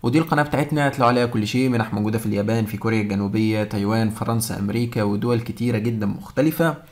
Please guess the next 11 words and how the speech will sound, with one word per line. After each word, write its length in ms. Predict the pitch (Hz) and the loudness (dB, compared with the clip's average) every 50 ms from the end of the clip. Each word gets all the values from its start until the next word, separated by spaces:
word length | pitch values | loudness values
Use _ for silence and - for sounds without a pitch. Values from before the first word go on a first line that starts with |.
| - - - - - - - - - | -20 -20 -20 -20 -20 -20 -20 -12 -2
آه، 300 | - 113 113 117 113 120 | 2 4 4 6 6 4
بالإضافة 440 | 113 120 117 120 120 151 160 - 147 | 4 2 2 2 4 2 2 2 2
كمان 260 | 120 139 127 139 143 | 0 2 2 2 0
كنا 260 | 139 - 143 139 131 123 | 0 0 0 2 6 6
عرضنا 320 | 120 123 135 135 135 123 | 6 6 4 4 2 0
سلسلة 400 | 120 - 107 110 - 139 123 117 | -2 -2 -4 -2 0 0 0 0
فرص 380 | 117 - - 120 113 113 - - | 0 0 0 0 0 0 -2 -4
التطوع 460 | 113 117 - 113 110 - 120 113 107 | -6 -6 -6 -4 0 2 4 6 6
والسفر 680 | 104 110 113 110 - 110 - - - 113 117 113 - - | 4 4 2 0 -2 -4 -4 -2 -2 -2 -2 -2 -4 -4
إلى 80 | - | -6
الخارج، 440 | - - - - 123 147 180 196 190 | -8 -8 -4 0 0 2 2 0 0